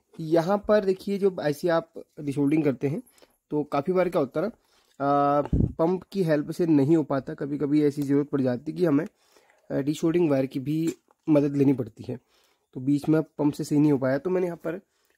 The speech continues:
डिशोल्डिंग wire की हेल्प से भी इसको डिशोल्डिंग किया। और डिशोल्डिंग देखिए, कहीं पर भी इसका paint वगैरह damage नहीं किया है। अब इसको clean करूँगा, last में देख लेना आप। अभी देखिए, चलिए मैं एक नई आईसी इसमें डालूँगा। तो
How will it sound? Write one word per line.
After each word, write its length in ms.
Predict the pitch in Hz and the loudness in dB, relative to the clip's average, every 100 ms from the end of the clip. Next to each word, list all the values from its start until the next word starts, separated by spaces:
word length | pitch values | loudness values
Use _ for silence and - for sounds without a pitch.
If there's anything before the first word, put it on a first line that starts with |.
| _ | _
डिशोल्डिंग 460 | 151 170 160 175 156 | -6 -2 2 2 2
wire 200 | 139 135 | 0 0
की 120 | 147 | -2
हेल्प 180 | 131 - | -4 -4
से 140 | 143 | -2
भी 80 | 135 | -2
इसको 160 | - | 0
डिशोल्डिंग 400 | 143 135 127 139 | 0 2 2 2
किया। 140 | 143 185 - - - | 0 -2 -6 -20 -6
और 80 | 151 | -4
डिशोल्डिंग 460 | 151 165 156 165 | 0 0 2 2
देखिए, 300 | 147 131 180 196 _ | 2 0 -2 -2 _
कहीं 120 | 151 143 | -4 -2
पर 120 | 147 | -2
भी 120 | 139 | -4
इसका 160 | 135 156 | -6 -6
paint 280 | - 143 | -2 -2
वगैरह 220 | 139 139 139 | 0 0 2
damage 320 | 127 131 156 | 2 0 2
नहीं 220 | 156 131 | 2 2
किया 200 | 127 127 | -4 -10
है। 160 | - 147 _ _ 147 | -10 -20 _ _ -14
अब 60 | |
इसको 180 | 139 - | -14 -8
clean 220 | 165 160 170 | 2 2 4
करूँगा, 240 | 156 202 | 0 -2
last 260 | 180 135 143 | -2 -2 -2
में 100 | 135 | -4
देख 160 | 127 | -4
लेना 180 | 123 117 | -8 -10
आप। 100 | 120 _ _ - - - | -14 _ _ -20 -20 -10
अभी 140 | 151 156 | -6 -2
देखिए, 240 | 160 185 | 0 0
चलिए 240 | 180 170 175 | 0 0 2
मैं 220 | 170 170 | 2 2
एक 380 | 170 165 - 165 - - _ _ _ _ _ | 2 0 -2 -6 -6 -10 _ _ _ _ _
नई 220 | 165 160 170 | 0 4 4
आईसी 200 | 156 160 | 2 0
इसमें 200 | 156 165 | -2 0
डालूँगा। 340 | 135 135 165 | 2 2 2
तो 380 | 180 180 175 | 2 2 4